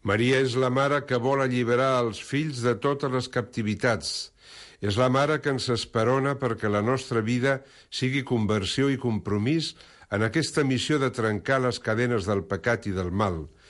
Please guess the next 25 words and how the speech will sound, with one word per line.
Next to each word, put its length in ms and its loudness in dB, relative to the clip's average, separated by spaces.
sigui 360 -2
quina 300 0
sigui 400 0
la 160 -2
seva 320 2
fesomia. 640 -6
Hem 160 0
de 100 0
ser, 260 -2
doncs, 420 -4
generosos 680 0
i 80 -4
compromesos 840 -2
per 200 0
tal 200 2
de 100 -2
treballar 500 0
i 100 -2
de 100 0
lluitar 600 0
en 120 -4
favor 480 -2
dels 240 -4
nostres 420 -2
germans 560 -2